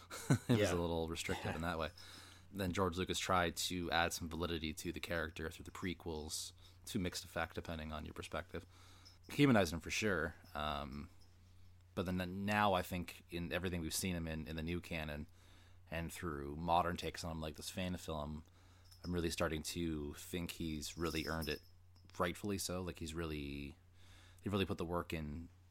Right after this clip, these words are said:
Speaker 1: to make him as fearsome as he seems on film
Speaker 2: Yeah.
Speaker 1: in the, in the first movies.
Speaker 2: Yeah, they, well, they've really done a good job in the last,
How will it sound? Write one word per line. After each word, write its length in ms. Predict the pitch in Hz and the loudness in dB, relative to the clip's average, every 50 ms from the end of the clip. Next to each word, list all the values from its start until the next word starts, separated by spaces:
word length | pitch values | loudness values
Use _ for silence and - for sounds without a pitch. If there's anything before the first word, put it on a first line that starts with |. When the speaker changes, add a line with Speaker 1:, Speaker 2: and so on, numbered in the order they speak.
| - - | -10 -6
Speaker 1:
to 120 | - 92 82 | -4 -2 -2
make 360 | 80 80 78 80 87 - - | 0 2 4 4 4 4 2
him 340 | - 82 73 71 76 71 - - - - | -4 -4 -4 -4 -4 -6 -8 -10 -8 0
as 220 | - 87 80 - - | 2 2 2 2 0
fearsome 400 | - 85 82 80 - 85 76 67 | -2 -2 -2 -2 -2 -4 -4 -6
as 140 | 73 - | -6 -6
he 100 | - 76 | -6 -6
seems 500 | 73 - - 90 80 76 73 71 - - - - - - - - - - - - | -4 -2 -2 -2 -2 -4 -6 -6 -8 -10 -12 -16 -20 -20 -20 -20 -20 -16 -10 -4
on 160 | 73 71 73 | -4 -4 -4
film 240 | 76 - 92 87 90 | -4 -2 0 0 0
Speaker 2:
Yeah. 60 | 85 | 0
Speaker 1:
in 60 | 78 71 | 0 -2
the, 220 | 73 76 - 71 | -6 -8 -8 -8
in 60 | 71 | -8
the 60 | 73 - | -6 -4
first 240 | - 82 78 - | -4 -4 -4 -4
movies. 300 | 82 80 78 78 76 - - - - - - - | -6 -6 -6 -6 -6 -8 -10 -18 -20 -18 -10 -4
Speaker 2:
Yeah, 320 | 87 90 92 90 87 82 78 78 | -2 0 0 0 -2 -2 -4 -2
they, 280 | 87 98 101 101 90 78 64 69 92 92 95 | 0 2 2 2 0 -2 -6 -8 -8 -6 -2
well, 280 | 104 107 107 104 104 | 2 2 4 4 2
they've 260 | 95 107 127 131 110 - - - - - - - | 2 4 4 4 2 0 -6 -10 -10 -10 -8 -2
really 280 | 135 151 139 120 107 98 | 0 2 2 4 2 2
done 180 | 101 113 104 | 2 0 -2
a 100 | 101 95 | -2 -4
good 220 | 87 110 110 90 78 | -4 -2 -4 -4 -2
job 340 | 90 104 104 95 92 90 | -2 -2 -2 -2 -2 -4
in 140 | 95 92 92 | -4 -4 -4
the 80 | 92 87 | -4 -2
last, 340 | 90 95 95 95 90 - | -2 -2 -2 -2 -2 -4